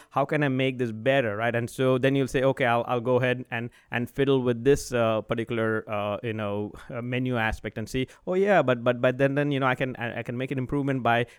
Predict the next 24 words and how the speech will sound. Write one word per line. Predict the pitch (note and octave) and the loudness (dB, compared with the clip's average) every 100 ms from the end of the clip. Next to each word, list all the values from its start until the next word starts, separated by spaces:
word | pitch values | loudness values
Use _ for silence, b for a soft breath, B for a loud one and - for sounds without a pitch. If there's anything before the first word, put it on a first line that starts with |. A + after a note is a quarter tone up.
| _ | _
plugging | C3 C#3 C#3+ | 0 2 2
in | C3+ | 0
this | B2 | -2
external | A#2+ - C#3 C3+ | -4 -2 0 2
module." | C3 D#3+ C3+ G#2+ | 4 4 2 0
So | - | 0
you | A#2+ B2 | 2 2
need | C#3 C#3+ | 0 -2
to | C3 | -2
know, | B2+ | 0
"Hey, | B2+ B2+ | 2 2
uh, | A2+ | 2
how | B2 B2 B2 | 0 0 2
I | |
download | A2+ A2+ A#2+ B2 A#2 | 2 2 2 2 2
that | A2+ A2+ | 0 0
and | G#2+ | -2
I | G2+ | -2
plug | C3 C3 | -2 0
it | B2 | 2
in, | B2 B2+ B B | 2 0 B B
and | A2+ A2+ | -4 0
then | B2+ B2 - | 0 -2 -4
voila, | A#2 B2 F3 B2 | -2 6 6 6